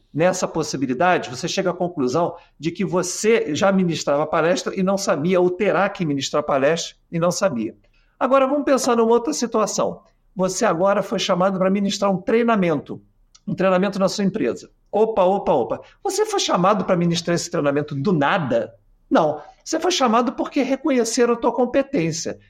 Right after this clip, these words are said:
E como é que reconhece a tua competência? Ah, reconhecer a tua competência nos momentos em que você teve a oportunidade de falar, de se expor. Então, todas as vezes que você se expõe internamente,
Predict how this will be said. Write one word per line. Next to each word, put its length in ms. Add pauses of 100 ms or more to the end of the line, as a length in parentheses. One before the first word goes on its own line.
(160)
E 40
como 160
é 60
que 100
reconhece 640
a 40
tua 160
competência? 680
Ah, 480
reconhecer 560
a 60
tua 140
competência 600
nos 120
momentos 460
em 80
que 60
você 220
teve 200
a 40
oportunidade 720 (340)
de 160
falar, 840 (160)
de 180
se 200
expor. 720 (340)
Então, 280
todas 440
as 180
vezes 320
que 80
você 300
se 260
expõe 560
internamente, 1200